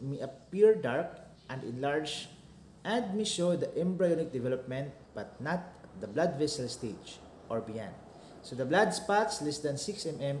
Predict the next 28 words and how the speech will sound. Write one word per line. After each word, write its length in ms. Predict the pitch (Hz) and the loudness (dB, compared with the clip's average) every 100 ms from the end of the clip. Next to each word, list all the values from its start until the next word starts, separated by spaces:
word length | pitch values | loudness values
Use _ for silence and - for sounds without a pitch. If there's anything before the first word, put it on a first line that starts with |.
| - | -4
are 240 | 110 110 - - - - - _ - - | -4 -4 -8 -16 -20 -20 -20 _ -20 -2
permitted. 480 | 139 127 117 110 90 - - - - - - | 0 0 -4 -4 -6 -8 -18 -20 -20 -20 -14
Ito 160 | - 123 | -8 -6
na 60 | |
siya. 240 | 127 143 123 | -2 -2 -2
Ang 60 | - | 4
third 240 | 190 220 | 6 8
grade 300 | 185 196 190 | 10 10 8
pod, 320 | 175 202 208 - - - - - _ _ _ - | 8 8 6 0 -12 -20 -20 -20 _ _ _ -4
other 320 | 151 160 160 | 2 2 2
edible 320 | 151 147 151 151 | 0 0 0 0
eggs, 340 | 156 - - 135 | -2 -2 -6 -4
that 140 | 127 | -2
is, 320 | 185 185 - - | -2 -2 -4 -6
those 240 | 139 - | -6 -4
not 160 | 131 - | -6 -4
rotten, 400 | 127 139 170 196 - - - _ | -2 0 0 -2 -6 -20 -20 _
sour, 400 | - 143 135 165 208 - - - | -6 0 4 4 0 -8 -20 -8
moldy, 240 | 143 196 190 | 0 2 2
or 80 | 156 | -2
musty, 480 | 135 123 - 180 - - - - | -4 -8 -6 -6 -8 -16 -20 -10
not 240 | 151 185 185 | -6 -4 -2
incubated 640 | 180 - 151 190 185 175 | -2 -2 0 0 0 -4
to 140 | - 117 | -4 -4
the 20 | |
blood 320 | 131 139 123 | 0 0 0
vessel 240 | 131 127 | -6 -8
stage 560 | 120 - 151 160 143 - | -8 0 0 0 -4 -10